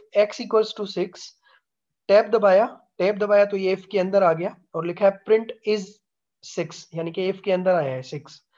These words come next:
ठीक है, और ये लिखा है print is still six, तो ये still six के if के अंदर है, और third six ये भी इसके अंदर ही है, if के अंदर। ये टैब तीनों के साथ टैब प्रेस किया है, ये टैब नहीं प्रेस किया तो ये इस तरफ आया है,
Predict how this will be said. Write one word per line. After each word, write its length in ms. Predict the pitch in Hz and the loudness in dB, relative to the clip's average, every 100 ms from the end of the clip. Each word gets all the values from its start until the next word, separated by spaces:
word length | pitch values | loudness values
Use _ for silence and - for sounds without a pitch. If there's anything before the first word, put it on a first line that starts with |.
| _ _ _ | _ _ _
ठीक 140 | - 180 | -8 -4
है, 60 | - | -2
और 180 | 185 | -2
ये 120 | 185 190 | -2 -6
लिखा 220 | 190 214 | 0 -2
है 140 | 214 | -2
print 260 | 214 226 226 - - | 0 -2 -2 -12 -4
is 200 | 233 226 220 | -4 -2 -6
still 260 | 226 226 - | -6 -12 -2
six, 280 | 233 - - | -2 -2 -8
तो 80 | |
ये 140 | 180 180 | -6 -6
still 300 | 180 214 208 - _ | -6 -6 -6 -10 _
six 280 | - 180 - | -12 -12 -8
के 200 | 196 196 | -8 -4
if 140 | 196 196 | -6 -4
के 80 | 208 | -4
अंदर 260 | 196 202 202 | -2 -2 -2
है, 120 | 208 _ _ _ _ _ - | -6 _ _ _ _ _ -6
और 200 | 165 160 | -6 -2
third 340 | - 208 226 - _ | 2 2 2 -6 _
six 380 | - 208 214 - - - | -4 -4 -4 -8 -20 -6
ये 140 | 190 | -4
भी 120 | 196 | -4
इसके 280 | 202 196 190 | -8 -6 -6
अंदर 260 | 185 180 175 | -4 -2 -4
ही 100 | 165 | -6
है, 180 | 127 151 | -10 -10
if 180 | 160 | -12
के 120 | 160 147 | -10 -12
अंदर। 220 | 120 117 _ _ _ | -12 -20 _ _ _
ये 140 | 151 160 156 156 | -14 -14 -16 0
टैब 180 | 190 196 196 | 4 4 2
तीनों 240 | 208 208 | -2 -2
के 100 | 208 | -2
साथ 280 | 214 185 - | -4 -6 -2
टैब 160 | 175 170 175 | 0 0 -2
प्रेस 200 | 160 156 | -8 -8
किया 180 | - 127 | -16 -16
है, 60 | 120 _ _ _ - _ _ | -18 _ _ _ -20 _ _
ये 220 | 147 196 226 | 0 0 2
टैब 300 | 226 220 214 | 4 2 2
नहीं 160 | 220 | -4
प्रेस 260 | 220 220 220 | 2 0 0
किया 200 | 214 226 247 - | -2 -4 -4 -14
तो 80 | 170 | -8
ये 160 | 185 | -2
इस 180 | 180 180 | -2 -2
तरफ 240 | 202 202 208 | -2 0 0
आया 200 | 180 202 | 0 -2
है, 160 | - | -8